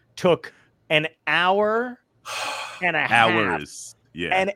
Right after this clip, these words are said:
Speaker 1: and, like, walking on the, we're, we're, like, people are, like, you know, beach ball, bongo, and
Speaker 3: We're
Speaker 1: fucking,
Speaker 3: fully
Speaker 1: you know,
Speaker 3: dressed.
Speaker 1: yeah.
Speaker 3: And I'm like, "You are out of your mind."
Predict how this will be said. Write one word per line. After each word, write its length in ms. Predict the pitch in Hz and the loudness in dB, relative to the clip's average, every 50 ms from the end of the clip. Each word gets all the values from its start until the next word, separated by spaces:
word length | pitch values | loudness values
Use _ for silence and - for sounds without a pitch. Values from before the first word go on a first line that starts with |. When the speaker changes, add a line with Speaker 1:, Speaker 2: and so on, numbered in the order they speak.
| - | -2
Speaker 1:
and, 180 | 202 196 202 196 | 0 0 0 0
like, 180 | 185 180 160 - - | 0 -2 -2 -4 -8
walking 580 | 160 139 143 156 180 208 220 214 - 233 233 | -10 -4 -2 2 2 2 2 2 0 -6 -4
on 160 | 233 214 214 208 | -2 -4 -4 -4
the, 80 | 208 - | -6 -6
we're, 220 | 175 160 208 220 208 | 2 4 4 4 4
we're, 200 | 185 208 208 208 | 2 -2 -2 -2
like, 340 | 196 202 185 165 - - - | -2 -2 -2 -2 -6 -14 -8
people 280 | - 262 - 370 320 226 | -6 -4 -4 -2 -2 -2
are, 60 | 170 | -2
like, 200 | 147 135 107 - - _ _ _ | -2 -4 -6 -8 -16 _ _ _
you 100 | - 143 | -12 -10
know, 320 | 120 113 107 98 95 98 _ _ - | -10 -10 -10 -10 -12 -14 _ _ -14
beach 300 | 135 143 139 - _ - | -14 -14 -14 -18 _ -10
ball, 240 | 139 127 131 127 120 | -8 -6 -6 -6 -8
bongo, 720 | 113 113 123 131 131 131 131 135 131 131 127 127 123 - _ _ _ _ _ - - | -8 -8 -8 -8 -8 -8 -8 -6 -4 -2 -2 -2 -4 -6 _ _ _ _ _ -4 0
and 180 | 135 131 127 | 0 0 0
Speaker 3:
We're 220 | 127 - 156 143 143 | -2 0 2 4 4
Speaker 1:
fucking, 220 | 185 156 139 135 | 4 4 4 4
Speaker 3:
fully 240 | - 226 233 - 277 254 | 4 4 6 6 6 4
Speaker 1:
you 40 | - | 4
know, 40 | - | 4
Speaker 3:
dressed. 600 | 143 156 156 139 135 143 - - - - - _ - - - | 4 6 8 8 6 6 2 -4 -10 -12 -18 _ -20 -16 -2
Speaker 1:
yeah. 160 | 160 202 226 | 4 6 8
Speaker 3:
And 80 | 190 160 | 8 8
I'm 100 | 156 147 | 4 2
like, 220 | 151 147 143 139 139 _ _ - | 2 2 0 0 -4 _ _ -6
"You 160 | 120 139 160 | -4 -2 0
are 120 | 160 156 165 | 2 4 6
out 160 | 175 180 180 | 6 6 4
of 100 | 175 160 | 2 -2
your 160 | 175 175 180 | -2 -2 -2
mind." 640 | 165 156 143 147 165 175 170 170 170 170 160 123 123 | -2 0 4 6 6 8 8 8 6 4 2 -2 -6